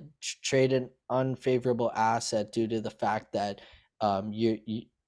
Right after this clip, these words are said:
you're, you're, you can't get J D off the, uh, L T I R, or, uh, Marchand or McAvoy can't, like, it just has kinda seemed like it's worked out all year up to this point.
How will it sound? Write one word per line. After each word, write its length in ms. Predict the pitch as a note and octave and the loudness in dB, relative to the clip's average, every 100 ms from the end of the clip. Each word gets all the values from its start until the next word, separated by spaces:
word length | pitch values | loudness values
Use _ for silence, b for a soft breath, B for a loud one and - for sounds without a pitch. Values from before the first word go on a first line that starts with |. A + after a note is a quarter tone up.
| _ _ | _ _
you're, 320 | A2+ A2+ A2 | 0 2 2
you're, 480 | A2 A#2 A#2 A2 - | 2 4 4 2 -2
you 180 | - A#2+ | -2 0
can't 300 | A#2 D3 B2+ | 2 2 2
get 160 | A2 A#2 | 2 0
J 240 | G#2 A2+ | 2 0
D 180 | A2 A2+ | 0 0
off 240 | G#2 G2+ - | 0 -2 -6
the, 140 | G#2+ - - | -14 -14 -4
uh, 380 | G#2+ G2+ G2 G2+ | -2 0 -2 -2
L 160 | A2+ A2 | 2 2
T 240 | - A#2 | 2 0
I 200 | G#2+ G#2+ | 2 2
R, 260 | G#2+ G2+ G2 | 2 0 -2
or, 400 | A2 G#2+ G2+ G2 _ _ _ _ _ _ _ _ _ | -2 0 0 -4 _ _ _ _ _ _ _ _ _
uh, 240 | G#2+ G2+ G2 | -2 -2 -2
Marchand 600 | A#2 A#2+ A2+ B2+ A#2+ A#2 | 0 0 0 -2 -2 -2
or 140 | G#2+ B B B B C3 | -6 B B B B 2
McAvoy 460 | B2+ - A#2+ A2+ | 2 0 -2 -2
can't, 300 | - A#2 A2 | 0 -6 -2
like, 220 | A#2 A#2+ | 0 0
it 60 | A#2 | 0
just 220 | D3 C#3+ | 0 0
has 140 | C#3+ C3 | 0 -2
kinda 280 | - C#3+ C#3 | -2 0 0
seemed 360 | - C#3 C3+ | 0 0 0
like 200 | B2+ A#2+ | 0 -2
it's 180 | A2 - | -4 -2
worked 300 | B2+ B2+ - | -2 0 0
out 160 | A#2+ A#2+ | -2 0
all 220 | G#2+ A2+ | 0 0
year 340 | A2+ A2+ A#2 | 0 0 0
up 280 | A2+ G#2+ _ | 0 -2 _
to 120 | - A2+ | -8 -4
this 200 | A2 - | -4 -6
point. 360 | - A2 G#2+ | -4 -2 -2